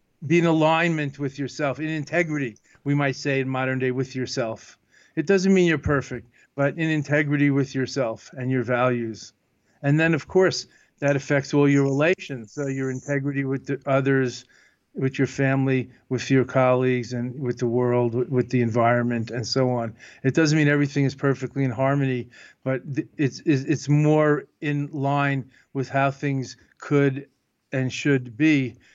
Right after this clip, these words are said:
in, uh, the better world that we all wish for, and which in fact underlies it all anyway in the timeless dimension.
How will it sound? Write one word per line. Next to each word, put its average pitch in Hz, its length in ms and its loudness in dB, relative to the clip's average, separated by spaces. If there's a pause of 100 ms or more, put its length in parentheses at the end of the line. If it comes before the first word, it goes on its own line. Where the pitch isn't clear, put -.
(140)
in, 135 340 -4
uh, 135 80 -8 (140)
the 135 100 -6
better 135 280 0
world 135 440 2
that 123 160 -2
we 127 160 -2
all 127 400 -2 (800)
wish 139 240 0
for, 120 420 -6 (480)
and 139 180 4
which 139 180 2
in 135 100 0
fact 139 380 -2
underlies 139 800 -2 (260)
it 139 140 0
all 139 300 4
anyway 127 580 -2 (1200)
in 135 140 0
the 135 80 0
timeless 131 500 -2
dimension. 123 600 -6